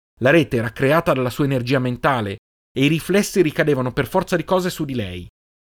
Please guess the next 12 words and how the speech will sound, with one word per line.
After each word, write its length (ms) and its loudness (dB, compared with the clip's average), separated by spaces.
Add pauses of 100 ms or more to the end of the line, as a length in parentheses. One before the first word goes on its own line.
(160)
"Resisti!" 760 -6 (280)
ripeté 380 -2
quella 180 0
voce 240 -4
tremenda. 540 -8 (240)
"Resisti!" 840 -4 (540)
Quando 280 2
anche 260 2
l'ultima 380 2
luce 420 0
fu 160 -10
passata, 560 -4